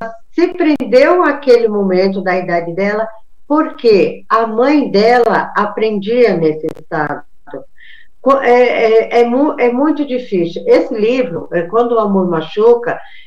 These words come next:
relata muito isso, o amo-, a perda de um filho. Como nós conseguimos atrapalhar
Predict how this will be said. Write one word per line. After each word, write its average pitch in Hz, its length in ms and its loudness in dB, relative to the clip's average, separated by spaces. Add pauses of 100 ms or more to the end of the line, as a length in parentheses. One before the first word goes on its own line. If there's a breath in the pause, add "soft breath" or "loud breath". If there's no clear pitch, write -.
(140 loud breath)
relata 226 540 2
muito 247 440 2
isso, 185 400 0
o 185 80 0
amo-, 196 400 2
a 180 140 0
perda 262 560 4
de 247 100 0
um 247 300 2
filho. 196 520 -4 (460 soft breath)
Como 311 480 2
nós 247 380 4
conseguimos 233 800 0
atrapalhar 202 1200 -2